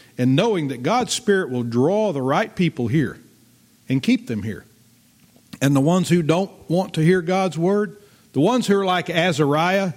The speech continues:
Uzziah, who hear a rebuke of their sin and they get mad and they leave, that's okay.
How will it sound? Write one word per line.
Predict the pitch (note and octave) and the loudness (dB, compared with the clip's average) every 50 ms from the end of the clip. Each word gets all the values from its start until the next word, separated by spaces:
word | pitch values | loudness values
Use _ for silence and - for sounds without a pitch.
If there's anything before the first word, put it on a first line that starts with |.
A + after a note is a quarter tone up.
| - - - - - _ _ _ _ - | -10 -20 -20 -20 -20 _ _ _ _ -2
Uzziah, | B2+ C#3+ C3 C#3 D3 E3 F3 F#3 F#3+ G3 E3+ - - - - - - - _ _ - - - - | 0 2 2 2 2 2 0 0 -2 -4 -6 -8 -12 -20 -20 -20 -20 -20 _ _ -20 -20 -20 0
who | - D#3+ D#3+ D3 C3+ A#2 - - - | 2 2 2 2 0 -4 -6 -14 -4
hear | - - G3 G3+ | -2 0 2 2
a | G3 E3+ D#3 C#3+ | 0 0 0 0
rebuke | C#3 C#3 C3 A#2 A2 D#3+ F#3+ G3+ G3+ - | 0 0 0 2 2 2 2 2 0 -2
of | C#3+ B2+ | -2 0
their | C#3 C3+ | 0 -2
sin | A#2+ - - - E3+ F3 | -2 -2 -2 0 0 2
and | D#3+ C3+ | 2 2
they | C3+ D3 | 0 0
get | C3+ D3+ D3+ B2 | 0 0 -2 -2
mad | A#2+ B2 C3 D3+ E3+ F3 F3+ D#3 C#3 - - - _ _ _ _ _ _ _ _ _ _ _ - | -2 0 0 0 0 -2 -4 -6 -8 -16 -20 -20 _ _ _ _ _ _ _ _ _ _ _ -4
and | B2+ B2 | -2 0
they | C3 B2 | 0 2
leave, | A2+ A#2+ D3+ F3 F#3+ G#3 G#3 F#3 - - - _ _ - _ _ _ _ _ _ _ _ _ _ _ _ _ _ _ _ _ _ _ _ _ _ _ _ _ _ | 2 0 0 0 0 -2 -4 -6 -10 -16 -20 _ _ -20 _ _ _ _ _ _ _ _ _ _ _ _ _ _ _ _ _ _ _ _ _ _ _ _ _ _
that's | - A#2+ A#2+ - | -14 -12 -6 -4
okay. | E3+ F#3 F3+ - B3+ C#4 C4+ A3+ | -4 -4 -4 -6 -6 -6 -6 -10